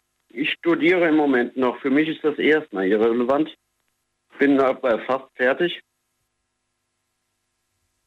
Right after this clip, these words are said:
Und, ähm, ja, da wird die Jobwahl, äh, die steht jetzt erst nach dem Studium im nächsten Jahr an und da hab ich noch etwas Zeit. Und, äh,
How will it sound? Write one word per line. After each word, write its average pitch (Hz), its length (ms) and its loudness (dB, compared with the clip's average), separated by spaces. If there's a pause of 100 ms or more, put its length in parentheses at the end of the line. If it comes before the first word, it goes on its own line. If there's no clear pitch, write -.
(280)
Und, 127 460 2 (100)
ähm, 120 800 0 (260)
ja, 120 80 0
da 120 120 0
wird 117 120 -4
die 123 60 0
Jobwahl, 123 800 -2 (600)
äh, 123 260 2
die 117 140 -4
steht 131 260 0
jetzt 131 160 0
erst 117 220 -2
nach 131 180 -2
dem 127 160 -2
Studium 120 340 0
im 117 420 2
nächsten 123 400 -2
Jahr 98 240 2
an 110 200 2
und 110 120 2
da 101 180 -4
hab 113 180 -8
ich 113 140 -10
noch 113 140 -2
etwas 107 300 -6 (100)
Zeit. 113 200 -6 (1400)
Und, 120 420 2
äh, 104 420 2